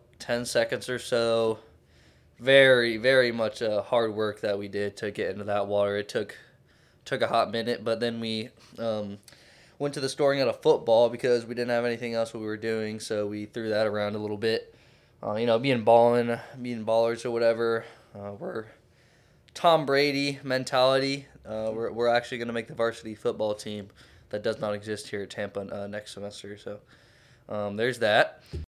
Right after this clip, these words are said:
And after we went to go swimming, we had to go get some grub, obviously, 'cause, you know, we were so tired. Had a, that long journey, so we went and got some Chinese food.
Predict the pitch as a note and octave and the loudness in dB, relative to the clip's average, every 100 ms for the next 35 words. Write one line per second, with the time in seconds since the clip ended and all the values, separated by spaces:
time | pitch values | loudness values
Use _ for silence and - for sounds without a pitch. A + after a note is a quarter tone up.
0 | _ - - - C#3+ G3 D3+ A2 A2 - | _ -20 -20 -6 -2 0 2 0 -2 4
1 | C3 C#3+ - C3 A#2 A2 A#2 A2+ A2+ G#2+ | 6 4 0 -2 -2 -2 -6 -6 -6 -6
2 | A#2 - - A2 G#2+ G#2 - A2 A2 G#2+ | -6 -6 -4 -2 -2 -4 -8 -8 -6 -6
3 | G#2+ G#2+ G#2+ G#2+ G#2 G2+ - G2+ C#3 D#3+ | -4 -4 -4 -6 -4 -8 -10 -6 6 8
4 | B2 G2 F#2+ - G#2 A#2 G2+ G2+ G#2+ G2+ | 8 4 -6 -10 -12 -12 -8 -6 -6 -6
5 | - D3 D3 - C3+ C3+ C3 B2 - - | 0 0 0 4 6 6 4 2 -10 -20
6 | - - _ A#2+ G#2+ G2+ - G2+ G#2 C3+ | -20 -20 _ -4 -2 -2 -2 -6 0 4
7 | C#3 C3+ B2 B2+ B2 A#2+ A2+ B2 A2+ B2 | 6 4 2 2 2 0 -2 -2 -2 -2
8 | A#2 A#2+ G#2+ G2+ G2 - - - D#3 D3 | -4 -4 -6 -8 -8 -8 -6 -8 -6 -4
9 | C3+ B2+ - A2 G2 | -4 -6 -8 -10 -10